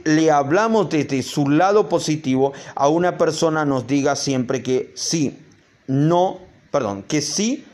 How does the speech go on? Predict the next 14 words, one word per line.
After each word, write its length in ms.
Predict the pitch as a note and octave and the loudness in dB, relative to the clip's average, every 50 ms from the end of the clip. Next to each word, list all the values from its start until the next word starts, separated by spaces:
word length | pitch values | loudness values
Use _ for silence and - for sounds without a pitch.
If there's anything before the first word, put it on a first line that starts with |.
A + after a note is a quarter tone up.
| - - - - - | -20 -20 -20 -20 -16
sino 540 | - - - E3 E3 E3 E3 E3+ F3 F3+ F3 | -10 -6 -4 -2 0 2 2 2 0 0 -2
que 300 | - E3 E3 E3 E3 - | -2 0 0 -2 -2 -4
al 460 | - D3+ D#3 D#3 D3+ D3+ D3+ D3+ D#3+ F3 | -2 0 0 2 2 2 2 2 2 2
no 240 | G3 G#3+ A#3 - - | 2 2 0 0 -2
estar 580 | F3 D#3 D#3 D#3+ D3+ D3+ B2+ A2 G#2 - - - | -4 -4 -4 -2 0 0 0 0 0 -4 -6 -8
filtrando 760 | - C3 B2 B2+ B2 A#2+ - E3+ F3+ F#3+ G3+ G#3 G#3 G#3 F#3+ | -6 -4 -4 -4 -2 -2 0 0 0 0 0 0 2 2 4
el 80 | E3+ D3+ | 2 2
mensaje 640 | D3 C#3+ C#3 B2+ - - F3 D3 B2 - G#2+ A2+ | 2 0 0 -2 -2 -2 -2 -2 -2 -4 -4 -4
a 100 | A2 G#2 | -4 -2
través 340 | A#2+ B2 B2+ C3+ D#3 D3+ C#3+ | -2 -2 0 0 0 0 0
de 80 | D3 | -2
la 280 | C#3 C3+ C3 B2+ - - - - | 0 0 0 -2 -4 -6 -4 0
polaridad 540 | G3+ G#3 G3+ G3 F3 E3 D#3 C#3 C3+ B2 | 2 4 4 4 4 2 2 0 0 0
negativa, 680 | A#2+ A#2+ B2 A#2+ A#2+ A#2+ - A2 G2+ F#2 F2+ G2 - | -2 -2 0 -2 -2 -2 -4 -6 -8 -6 -8 -8 -10